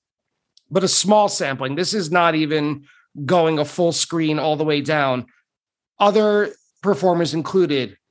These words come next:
Oysterhead, which, if anyone doesn't know out there, is a super group made up of Trey Anastasio of Phish, Les Claypool of Primus, and a billion other bands,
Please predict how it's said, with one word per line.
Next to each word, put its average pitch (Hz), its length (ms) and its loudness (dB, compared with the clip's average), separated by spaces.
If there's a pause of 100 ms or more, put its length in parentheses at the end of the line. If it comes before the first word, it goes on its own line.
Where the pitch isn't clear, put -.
(140)
Oysterhead, 135 680 0
which, 143 340 -2
if 156 120 -6
anyone 165 300 0
doesn't 175 340 0
know 143 260 2
out 135 220 0
there, 135 360 -2 (300)
is 151 440 2
a 156 80 -2
super 180 380 2
group 147 500 -2
made 156 160 2
up 147 100 0
of 143 120 -2
Trey 170 220 0
Anastasio 151 800 0
of 139 100 -2
Phish, 135 420 -2 (240)
Les 160 180 0
Claypool 156 500 0
of 147 120 -2
Primus, 147 560 0
and 143 180 0
a 139 40 0
billion 143 320 0
other 135 200 0
bands, 127 440 -4